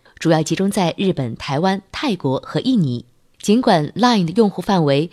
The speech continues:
已超出了日本，但在全球市场，微信、Facebook 旗下的两款聊天工具 Voice A P P、Facebook 均有十亿用户。LINE 面临用户增长乏力的问题，为获得新用户，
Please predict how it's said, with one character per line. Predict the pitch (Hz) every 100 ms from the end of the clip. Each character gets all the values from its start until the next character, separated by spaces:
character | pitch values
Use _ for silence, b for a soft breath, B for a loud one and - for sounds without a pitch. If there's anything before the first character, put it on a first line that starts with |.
| B B
已 | 151
超 | - 220
出 | 226
了 | 214 170
日 | 240 185
本， | 131 113 b b b
但 | 202
在 | 175 190 170
全 | 170 180
球 | 190
市 | 180
场， | 190 151 135 b b -
微 | 226
信、 | 220 247 180 b b -
Facebook | 247 - 247 175 -
旗 | - 196
下 | 190
的 | 226
两 | 165 135
款 | 190 170 -
聊 | 160 139
天 | 165 233
工 | 240 277
具 | 277 185 - b b b
Voice | 175 277 247 -
A | 175
P | 170
P、 | 175 185 151 - b b
Facebook | 233 254 - 220 - b b b
均 | - 220
有 | 190 - -
十 | - - 135
亿 | 226
用 | 220 175
户。 | 127 151 - _ _ _ -
LINE | 262 269 175 151
面 | 208 175
临 | 147 175
用 | 214
户 | 190
增 | 180 220
长 | 220 135 -
乏 | - 135
力 | 147
的 | 185
问 | 160 147
题， | - 120 - b b b b b
为 | 262
获 | 247 240
得 | 180 175
新 | 196 269
用 | 240
户， | 175 208 -